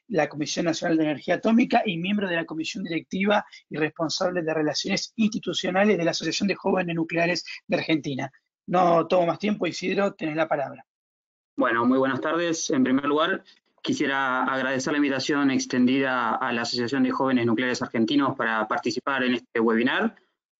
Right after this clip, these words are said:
Speaker 2: La responsabilidad para mí es, hoy es doble, puesto que también me encuentro en representación del Congreso Internacional de la Juventud Nuclear, o I Y N C por sus siglas en inglés. Siguiente, por favor. Me gustaría comenzar mencionando rápidamente,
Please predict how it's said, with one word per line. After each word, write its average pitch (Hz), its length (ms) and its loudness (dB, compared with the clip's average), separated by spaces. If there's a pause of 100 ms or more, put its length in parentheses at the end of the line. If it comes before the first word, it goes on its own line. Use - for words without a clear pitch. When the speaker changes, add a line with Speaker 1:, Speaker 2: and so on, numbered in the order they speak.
Speaker 2:
La 127 80 -2
responsabilidad 135 520 0
para 147 120 0
mí 151 140 4
es, 139 260 0
hoy 143 160 2
es 127 180 2
doble, 170 380 2
puesto 135 320 0
que 117 80 2
también 127 420 4
me 127 80 0
encuentro 127 380 2
en 120 60 0
representación 120 560 0
del 120 100 0
Congreso 120 340 0
Internacional 120 540 -2
de 117 80 0
la 113 80 -2
Juventud - 280 -6
Nuclear, 151 440 -2 (300)
o 127 180 2
I 131 60 0
Y 127 220 2
N 123 60 4
C 139 160 0
por 123 220 2
sus - 160 -8
siglas 127 300 -2
en 123 60 4
inglés. 170 440 0 (140)
Siguiente, 139 360 0
por 131 140 -2
favor. 156 320 0 (1500)
Me 139 120 2
gustaría 151 880 0 (360)
comenzar 147 880 0 (220)
mencionando 151 640 0
rápidamente, 160 840 0